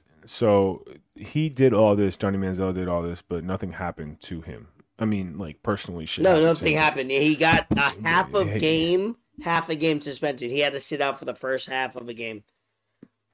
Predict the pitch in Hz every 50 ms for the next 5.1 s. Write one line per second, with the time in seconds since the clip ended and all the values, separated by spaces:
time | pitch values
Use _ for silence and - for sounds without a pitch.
0 | _ _ _ - 147 151 147 - 143 156 147 - - 101 117 117 113 156 160 -
1 | 208 185 165 131 - _ _ _ _ _ _ _ - - 156 170 170 185 180 160
2 | 151 190 208 214 127 127 113 107 101 156 160 160 143 - 165 151 147 170 165 160
3 | 143 151 151 151 147 135 120 110 - - - 113 - - - 101 127 117 135 123
4 | 151 180 113 104 - - 110 - - 113 107 107 104 104 104 - - 117 104 98
5 | 95 90